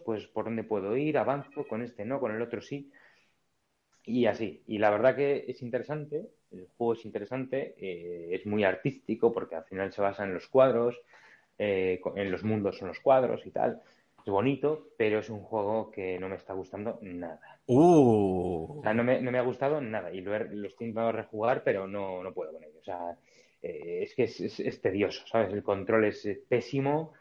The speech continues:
Speaker 1: Eh, luego realmente quieren hacer un juego súper bonito, preciosista, esto es una experiencia única, y en realidad lo que hacen es un poco, un poco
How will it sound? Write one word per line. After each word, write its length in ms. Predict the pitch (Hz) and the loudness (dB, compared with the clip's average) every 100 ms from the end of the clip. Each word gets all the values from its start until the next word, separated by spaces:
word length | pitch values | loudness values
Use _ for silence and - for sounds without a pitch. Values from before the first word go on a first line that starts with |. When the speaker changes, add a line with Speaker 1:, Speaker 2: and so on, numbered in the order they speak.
| _ _ _ _ _ - | _ _ _ _ _ -12
Speaker 1:
Eh, 560 | 73 76 90 92 - 85 | -8 -4 -2 -2 -4 0
luego 240 | 117 113 | 4 6
realmente 440 | 110 113 120 117 | 6 4 2 -2
quieren 260 | - 113 113 | -2 0 0
hacer 180 | 104 107 | -2 -4
un 120 | 101 | -4
juego 300 | - 117 104 | 0 0 0
súper 460 | 101 - 113 110 101 | -4 -6 -4 -2 0
bonito, 540 | 95 95 107 - 107 | -2 -2 -6 -4 -4
preciosista, 920 | 104 - - 113 98 - 104 98 - | -4 -8 -8 -8 -8 -10 -10 -8 -6
esto 180 | 104 - | -6 -4
es 60 | 101 | -4
una 80 | 107 | -4
experiencia 680 | - 107 98 110 - 92 | -2 0 2 0 2 2
única, 640 | 107 117 117 120 120 113 - - - _ _ | 4 4 2 4 4 4 2 -18 -20 _ _
y 60 | 101 | -2
en 40 | |
realidad 220 | 98 101 110 | 2 4 2
lo 100 | 113 | 0
que 80 | 113 | -4
hacen 220 | 104 110 | -6 -6
es 180 | 110 107 | -6 -8
un 160 | 107 98 | -12 -8
poco, 840 | 104 - 110 110 98 82 78 76 76 | -6 0 4 4 2 -2 -8 -12 -14
un 100 | 78 | -8
poco 840 | 90 - 98 104 104 95 82 76 | -6 -2 2 4 2 2 -2 -8